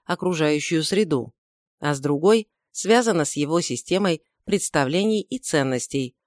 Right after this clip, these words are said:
формирующих цельную картину мира. Этот факт давно признан и уже не вызывает сомнений с тех пор, как антрополог Клод Леви Стросс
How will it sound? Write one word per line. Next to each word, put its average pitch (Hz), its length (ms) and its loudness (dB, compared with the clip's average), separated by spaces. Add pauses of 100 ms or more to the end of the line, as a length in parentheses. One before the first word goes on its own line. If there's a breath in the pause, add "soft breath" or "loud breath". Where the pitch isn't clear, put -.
(120)
формирующих 165 720 2
цельную 165 480 0
картину 139 520 -2
мира. 147 380 0 (800)
Этот 240 280 0
факт - 440 -2
давно 170 400 4
признан 139 600 -2 (360)
и 214 300 -2
уже 170 320 0
не 180 120 2
вызывает 147 520 2
сомнений 151 640 0
с - 100 -12
тех 139 260 -2
пор, 202 280 2 (240)
как 175 320 0
антрополог 170 840 0
Клод 175 320 4
Леви 160 400 2
Стросс - 600 -2